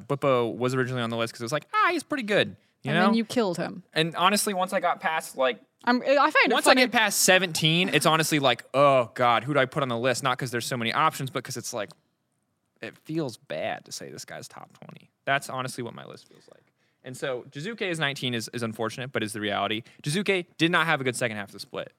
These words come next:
Speaker 1: There are health issues. There are some intangibles there that I hope have been corrected going into the split, but will not just put him on the top immediately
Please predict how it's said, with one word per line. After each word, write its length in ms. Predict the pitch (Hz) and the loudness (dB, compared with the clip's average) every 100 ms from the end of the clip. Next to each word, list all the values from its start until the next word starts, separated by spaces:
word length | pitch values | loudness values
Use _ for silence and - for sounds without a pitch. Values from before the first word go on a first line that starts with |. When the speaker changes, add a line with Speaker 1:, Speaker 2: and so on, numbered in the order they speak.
| - | -4
Speaker 1:
There 180 | 131 | 0
are 140 | 127 143 | 4 4
health 260 | 139 117 | 2 -2
issues. 320 | 98 - - - | -4 -12 -10 -6
There 120 | - | 0
are 140 | 147 | 0
some 160 | 151 131 | -2 -8
intangibles 640 | 123 135 135 127 113 101 - | -10 -10 -8 -8 -8 -10 -12
there 200 | 92 - _ _ | -12 -14 _ _
that 100 | - | -2
I 80 | 127 | 0
hope 180 | 120 156 | 2 0
have 140 | 139 123 | -2 -6
been 120 | 120 | -4
corrected 320 | 131 117 127 | 0 0 0
going 180 | 113 107 | -4 -2
into 120 | 104 | -4
the 60 | 95 | -6
split, 320 | - 120 113 - _ - | -6 -4 -4 -8 _ -8
but 80 | 127 | -4
will 180 | 131 151 | 0 2
not 220 | 147 127 | 2 0
just 160 | 120 - | -4 -8
put 160 | 131 | -6
him 160 | 123 120 | -6 -6
on 80 | 110 | -8
the 60 | |
top 300 | 107 117 104 | -4 -2 -2
immediately 640 | 110 110 110 104 98 104 | -4 -6 -6 -6 -6 -8